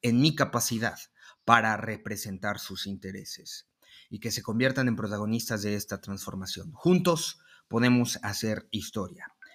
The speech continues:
y construir un Guanajuato próspero, seguro y justo para todos. Vamos a escribir una nueva página en la historia de nuestro estado.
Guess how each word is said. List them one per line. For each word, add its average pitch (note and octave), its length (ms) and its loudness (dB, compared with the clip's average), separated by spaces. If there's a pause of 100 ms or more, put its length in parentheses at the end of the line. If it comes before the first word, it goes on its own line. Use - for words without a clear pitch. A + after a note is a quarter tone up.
(140)
y G#2+ 100 -4
construir G#2+ 800 0
un A2 140 -2
Guanajuato G#2+ 500 -2
próspero, G#2+ 420 -2
seguro G#2+ 360 -2
y G2+ 80 -2
justo - 500 -6 (300)
para G2 200 -4
todos. - 440 -10 (260)
Vamos C#3 320 8
a - 20 4
escribir A#2+ 380 2
una A#2 180 4
nueva G#2+ 280 0
página G#2 340 -2
en G2+ 60 0
la G2+ 60 -2
historia G#2 420 -2
de F#2+ 140 -6
nuestro G2+ 320 -6
estado. - 420 -14